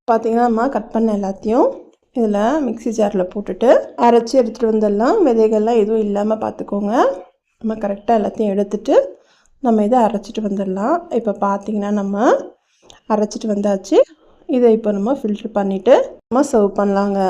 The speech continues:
அவ்வளவுதாங்க, நமக்கு ஒரு அருமையான தர்பூசணி ஜூஸ் நம்ம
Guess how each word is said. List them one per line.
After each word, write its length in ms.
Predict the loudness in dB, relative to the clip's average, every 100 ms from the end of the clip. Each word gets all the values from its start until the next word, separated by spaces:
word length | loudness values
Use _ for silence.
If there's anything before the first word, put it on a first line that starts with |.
| 0
அவ்வளவுதாங்க, 460 | 2 2 2 0 0 -2
நமக்கு 260 | -4 -4 -2 0
ஒரு 160 | 2 2 4
அருமையான 680 | 2 2 0 0 -4 -2 -2 -2 _ _ _ _ _ _ _ -2
தர்பூசணி 500 | 6 6 6 2 -2 0
ஜூஸ் 240 | -2 0
நம்ம 120 | 0